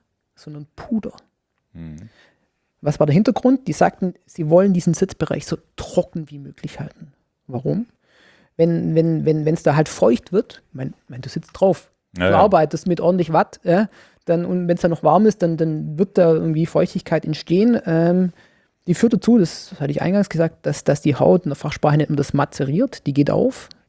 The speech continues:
Speaker 1: die weitet sich so ein bisschen und damit wird sie natürlich deutlich empfindlicher für Reibung,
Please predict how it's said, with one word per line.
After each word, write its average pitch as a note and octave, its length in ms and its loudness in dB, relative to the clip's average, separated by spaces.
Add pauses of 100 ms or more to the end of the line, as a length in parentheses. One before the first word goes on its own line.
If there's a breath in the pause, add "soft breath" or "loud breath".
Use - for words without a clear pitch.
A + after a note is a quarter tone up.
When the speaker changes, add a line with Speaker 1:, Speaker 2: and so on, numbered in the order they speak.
Speaker 1:
die C#3+ 120 -16
weitet F3 260 2
sich G3 160 -2
so - 80 0
ein G3 100 4
bisschen G#3+ 380 2 (640 soft breath)
und D3+ 160 -6
damit F#3 320 4
wird F#3 160 0
sie G3 100 0
natürlich F3 380 0
deutlich - 400 -2
empfindlicher F3+ 760 0
für - 280 -4
Reibung, D#3 360 2